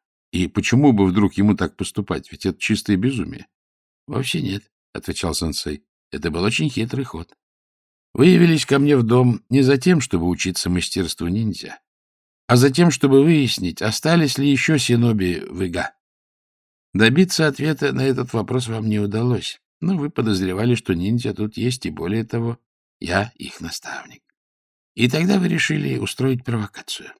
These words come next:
Вы украли и спрятали мою внучку. Сначала я думал, что вы благополучно ее найдете,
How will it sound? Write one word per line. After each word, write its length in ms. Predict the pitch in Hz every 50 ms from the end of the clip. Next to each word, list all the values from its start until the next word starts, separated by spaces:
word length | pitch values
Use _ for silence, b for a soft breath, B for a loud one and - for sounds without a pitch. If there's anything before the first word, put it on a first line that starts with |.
| _ _ _ _ _ _ _ _
Вы 200 | - 110 165 170
украли 400 | 160 143 - 101 120 147 160 156
и 120 | - - -
спрятали 600 | - - - - 98 120 127 - 131 127 127 -
мою 240 | - 82 82 101 104
внучку. 420 | 98 85 82 - - - _ _ _ _ _ _ _ _ _ _ _ _ _ _ _ _ _ _
Сначала 420 | - 120 120 107 - 123 123 120
я 140 | 120 120 113
думал, 260 | 110 117 117 117 107
что 180 | - - 104 98
вы 140 | 101 110
благополучно 720 | 90 90 101 104 95 95 87 - 92 98 104 92 - - 92
ее 180 | 92 90 92
найдете, 580 | 85 80 73 - 104 - 123 135 - - 127